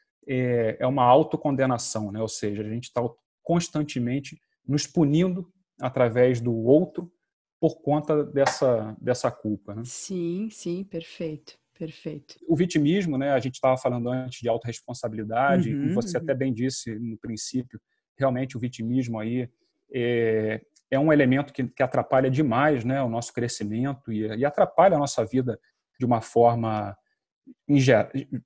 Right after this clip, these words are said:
Speaker 1: de uma forma generalizada, né? A gente acaba não podendo avançar. E eu queria, talvez, trazer um ângulo, é, dos muitos que há, né, com relação a esse assunto, mas, assim, eu acho que aquela pessoa que se coloca de vítima, no fundo,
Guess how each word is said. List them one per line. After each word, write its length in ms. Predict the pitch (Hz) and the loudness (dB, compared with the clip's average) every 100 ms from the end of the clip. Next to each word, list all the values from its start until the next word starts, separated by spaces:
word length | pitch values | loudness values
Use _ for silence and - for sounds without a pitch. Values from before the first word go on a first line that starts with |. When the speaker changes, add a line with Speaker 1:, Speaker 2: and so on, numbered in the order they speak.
| - | -6
Speaker 1:
de 80 | 120 | 2
uma 120 | 127 | 2
forma 260 | - 151 135 | 6 6 6
generalizada, 880 | 156 160 151 135 110 110 131 151 120 | 6 8 8 8 4 4 6 6 2
né? 160 | 143 | 2
A 60 | 120 | 0
gente 200 | 123 127 | 0 -6
acaba 400 | - 120 135 131 _ _ | -2 2 2 -2 _ _
não 160 | 139 165 | 0 4
podendo 320 | 151 135 135 | 6 6 4
avançar. 580 | 117 110 - - 127 147 - - _ - | 4 0 -2 -2 -2 -2 -10 -20 _ 4
E 40 | |
eu 80 | 165 | 4
queria, 300 | 190 190 196 - _ _ - | 6 4 2 -2 _ _ 2
talvez, 320 | 151 160 180 | 4 4 2
trazer 360 | - 175 135 | 4 4 4
um 200 | 170 151 | 2 2
ângulo, 440 | 147 185 143 110 104 _ _ _ _ - | 2 2 0 -2 -6 _ _ _ _ -6
é, 180 | 113 110 | 0 0
dos 240 | 110 123 | 2 2
muitos 540 | 110 131 175 180 151 - | 4 4 4 4 -2 -6
que 180 | - 127 | -2 2
há, 180 | 135 | 2
né, 140 | 131 131 | 2 0
com 120 | 131 | -2
relação 500 | 113 113 110 - 117 | -2 -2 -2 -4 -2
a 60 | 113 | -2
esse 160 | - | -2
assunto, 460 | 107 - 139 165 135 | -4 -4 -2 -2 0
mas, 180 | 123 127 | 0 0
assim, 380 | 127 139 131 - _ _ _ - | -2 -4 -6 -8 _ _ _ -4
eu 100 | 135 | 4
acho 260 | 135 147 - | 6 6 0
que 160 | 160 156 | 2 2
aquela 300 | 143 160 160 | 2 0 0
pessoa 360 | 151 147 156 | 0 -2 -6
que 60 | 147 | -6
se 80 | - | -2
coloca 340 | 135 135 135 | 0 2 0
de 100 | 123 | -2
vítima, 460 | 104 127 170 - 113 | 0 2 0 0 -4
no 80 | 117 | -4
fundo, 400 | - 160 147 | -2 -2 -2